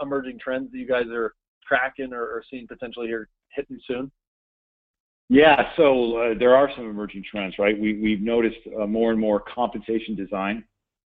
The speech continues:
Speaker 2: is now changing, right? When you think about an org structure, territories, or, uh, quota setting and compensation, the,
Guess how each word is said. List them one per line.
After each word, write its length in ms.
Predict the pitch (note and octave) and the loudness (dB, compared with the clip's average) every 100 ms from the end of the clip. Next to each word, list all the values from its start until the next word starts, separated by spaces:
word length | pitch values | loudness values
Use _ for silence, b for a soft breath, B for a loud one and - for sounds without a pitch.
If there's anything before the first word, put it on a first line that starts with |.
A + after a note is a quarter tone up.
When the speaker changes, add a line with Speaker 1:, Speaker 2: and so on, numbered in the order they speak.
| - | -6
Speaker 2:
is 160 | A2 G#2+ | -6 -4
now 480 | G#2 G#2+ G#2 G2+ G2 - - | -2 0 0 0 -6 -10 -4
changing, 500 | G#2 G#2 B2 D#3+ - _ _ | -2 0 -2 -4 -12 _ _
right? 180 | F#2+ G#2 | -2 0
When 120 | G2+ | 0
you 60 | G2 | -2
think 140 | G#2 | 0
about 160 | G#2 G2+ | 2 2
an 120 | F#2 | 0
org 280 | G#2 A2+ A2+ - | 4 6 6 0
structure, 480 | G2 F#2+ - G#2 - b b _ | -6 -6 -4 -6 -6 b b _
territories, 640 | A#2+ A2+ - G#2+ G#2 G2+ F#2+ - _ _ _ | 2 4 4 2 4 4 0 -6 _ _ _
or, 280 | A2+ A#2 G2+ | 2 4 4
uh, 240 | F#2+ F#2 - | 2 -2 -4
quota 340 | - A#2 G#2+ - | 2 4 4 2
setting 280 | G#2+ G2+ F#2 | 0 0 -4
and 120 | E2+ | -8
compensation, 800 | G2+ F#2+ F#2 - F#2+ - G2 G2 _ | -6 -6 -6 -4 -4 -4 -6 -8 _
the, 180 | F2+ F2 | -4 -4